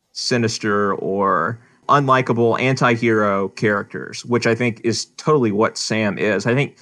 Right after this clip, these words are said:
this is really where some people have missed the mark on this movie, I think. And, you know, you talked about how a lot of the crisis-, criticism you were reading, and you were like, "Well, no, exactly. That's exactly the point."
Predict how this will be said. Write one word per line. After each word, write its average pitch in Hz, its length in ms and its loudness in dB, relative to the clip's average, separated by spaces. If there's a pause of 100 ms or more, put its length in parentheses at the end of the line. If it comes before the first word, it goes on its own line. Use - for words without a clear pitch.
(200)
this 175 220 2
is 123 140 0
really 117 320 4
where 104 240 4
some 131 260 0
people 127 260 0
have 104 180 2
missed 104 300 -2
the 98 100 -6
mark 107 280 2
on 92 140 -4
this 98 180 -10
movie, 98 320 -2
I 80 120 -6
think. 92 440 -10
And, 113 300 -2 (200)
you 131 60 0
know, 120 80 4
you 120 180 2
talked 131 300 2
about 107 280 0
how 107 420 0 (140)
a 127 60 2
lot 135 120 6
of 120 60 0
the 113 60 2
crisis-, 123 440 -2 (100)
criticism 117 640 0
you 113 160 2
were 104 140 2
reading, 104 440 0
and 101 80 -2
you 110 80 2
were 104 80 2
like, 104 180 0
"Well, 117 140 2
no, 123 240 2
exactly. 101 480 -2 (160)
That's 135 260 2
exactly 117 380 2
the 104 120 0
point." 107 460 -8